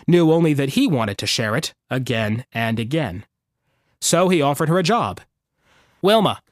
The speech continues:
come back to New York with me and be my personal secretary and run my household. Hell, do whatever you damn well please, as long as we're together." Wilma, only too happy to accept,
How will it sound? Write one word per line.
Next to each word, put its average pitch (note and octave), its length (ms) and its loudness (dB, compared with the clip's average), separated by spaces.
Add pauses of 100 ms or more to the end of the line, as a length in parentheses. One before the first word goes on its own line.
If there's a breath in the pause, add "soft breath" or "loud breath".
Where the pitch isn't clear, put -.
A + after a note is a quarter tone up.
(200 soft breath)
come B3+ 160 4
back B3 200 2
to A#3+ 100 0
New A3 80 4
York A3 320 2
with B2+ 160 -2
me C3 200 2
and D3 100 0
be G3+ 120 2
my G#3 160 2
personal G#3+ 420 0
secretary D3 720 0
and B2+ 120 0
run G#3 160 2
my G#3 160 2
household. D#3+ 580 -2 (380)
Hell, D3+ 300 2 (240)
do D#3+ 100 2
whatever G#3+ 220 4
you F#3+ 100 2
damn G#3 240 2
well A#3 160 2
please, G3+ 480 -2
as C3+ 120 0
long D4 200 4
as C4+ 120 0
we're C#4 100 4
together." F#3 440 0 (1000 soft breath)
Wilma, A2+ 420 0 (220)
only G3+ 260 2
too A3+ 160 0
happy F3 300 0
to C3 160 -2
accept, - 500 -4